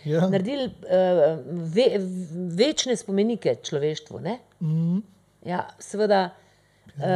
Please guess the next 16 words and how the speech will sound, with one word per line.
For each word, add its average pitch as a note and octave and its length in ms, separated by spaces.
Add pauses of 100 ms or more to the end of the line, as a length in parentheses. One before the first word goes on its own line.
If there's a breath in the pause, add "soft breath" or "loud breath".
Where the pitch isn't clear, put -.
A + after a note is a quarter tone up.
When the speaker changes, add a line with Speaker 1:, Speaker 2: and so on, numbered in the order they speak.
(200)
Speaker 2:
eh, F3+ 60
pri F#3 180
tem - 240
Speaker 1:
ja. - 40
Speaker 2:
vse-, - 260
pri F#3+ 160
vsem G#3 240
tem G#3 180
pa G3+ 100
ne F#3+ 120
mor-, F#3+ 260
ne - 160
smemo G3+ 280
pozabiti F3+ 460
na F3+ 100
človeka, F#3 540